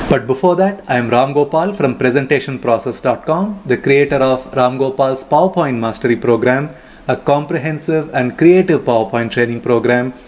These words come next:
for professionals. The first thing you do is to change your font theme. For that, first you go to View, Slide Master,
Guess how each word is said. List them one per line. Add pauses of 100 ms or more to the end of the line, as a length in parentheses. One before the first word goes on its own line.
for
professionals. (480)
The
first
thing
you
do
is
to
change
your
font
theme. (240)
For
that,
first
you
go
to
View, (260)
Slide
Master,